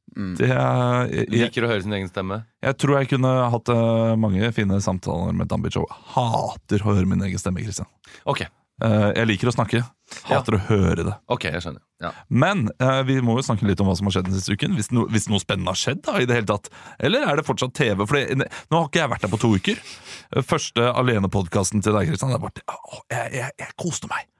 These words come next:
Speaker 3: Ja.
Speaker 1: Ja, det var
Speaker 2: Jeg
Speaker 1: gøy.
Speaker 2: gikk tur, eh, Vetterødrunden, som jeg kaller det for, og lo høyt. Eh, spesielt av, eh, av, eh, faktisk denne,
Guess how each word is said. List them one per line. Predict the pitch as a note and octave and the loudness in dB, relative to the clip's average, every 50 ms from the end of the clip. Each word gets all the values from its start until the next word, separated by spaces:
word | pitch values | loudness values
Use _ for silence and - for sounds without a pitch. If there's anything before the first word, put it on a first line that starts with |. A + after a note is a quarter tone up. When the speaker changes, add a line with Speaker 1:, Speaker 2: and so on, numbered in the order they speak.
| _ _ _ | _ _ _
Speaker 3:
Ja. | - A#2+ D#3+ F#3 F3+ | -4 -4 -4 -4 -4
Speaker 1:
Ja, | - G#2 A#2 | -4 -2 0
det | C3+ D#3 | 0 2
var | - | 2
Speaker 2:
Jeg | - - | 2 2
Speaker 1:
gøy. | C#4 D#4 - | 2 0 -2
Speaker 2:
gikk | - - - | -6 -12 -12
tur, | - - - E3 F3+ A3+ B3 G#3+ D#3+ - - | -4 0 2 4 4 4 2 2 -2 -4 -2
eh, | - C3+ C3+ C3 C3+ C3+ C3+ C#3 | 0 2 2 4 2 2 2 2
Vetterødrunden, | C3+ D3 C#3+ - - A2+ A#2+ B2 B2 B2+ D3+ F3+ F3+ | 2 0 0 0 2 2 4 4 4 4 2 0 0
som | F3 D3+ | 0 0
jeg | D3 | 0
kaller | C#3 D3 C3+ C#3 C#3 | 2 2 2 2 2
det | D3 | 0
for, | F3+ F3 | 0 2
og | - D3 D3 C#3+ C3+ C3 B2+ | 2 4 4 4 4 4 4
lo | C3+ D#3 F3+ A3 A#3+ A3 - _ _ _ - | 4 4 4 2 2 0 -4 _ _ _ -2
høyt. | D3 F3+ G#3 - _ - - - - - _ _ _ - - - _ _ | 0 0 0 -4 _ -10 -10 -10 -10 -14 _ _ _ -20 -20 -20 _ _
Eh, | - - C3 C3 C3 C3 B2+ C3 C3 C3 C3+ | -2 0 2 2 4 2 2 2 2 2 0
spesielt | B2+ - - C3+ - C3+ B2 B2 C3+ - - | 0 -2 -2 0 2 2 2 2 0 -2 -6
av, | - - A2 G#2 A2 A#2 A#2 A#2+ | -4 0 2 4 4 4 4 4
eh, | A#2+ A#2 A2+ A2+ A#2 A2+ A2+ A2 A2+ A2 A2 - _ _ _ _ _ _ _ _ _ _ _ _ - - _ _ G#2 | 4 4 4 4 4 2 2 2 0 -2 -4 -10 _ _ _ _ _ _ _ _ _ _ _ _ -18 -18 _ _ 0
av, | G#2 G2+ G2 G2 G#2 | 0 2 2 2 2
eh, | G#2 G2 G2+ G2 G2 G2 F#2+ F#2 | 4 4 2 2 2 2 0 0
faktisk | - G#2+ - - - G2+ - - G#2 | -2 -6 -6 -4 -6 -6 -4 -2 -2
denne, | G#2 G2 G2+ F#2 | 0 2 2 2